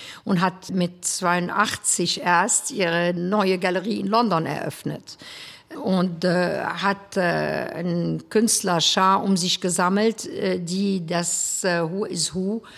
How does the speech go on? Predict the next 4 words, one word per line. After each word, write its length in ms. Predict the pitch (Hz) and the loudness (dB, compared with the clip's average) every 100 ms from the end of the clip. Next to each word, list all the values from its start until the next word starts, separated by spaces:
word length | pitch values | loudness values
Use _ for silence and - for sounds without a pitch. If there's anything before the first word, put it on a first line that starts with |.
| - - - - | -20 -20 -16 -4
der 240 | 180 180 | 0 2
zeitgenössischen 800 | - 180 170 175 170 - - 170 | 2 0 2 0 0 -2 -4 0
Kunstszene 960 | 277 294 - - 170 147 143 139 156 - - | 4 4 4 4 4 2 2 -2 -4 -8 -6
sind. 640 | 156 165 180 247 - | 0 4 6 4 2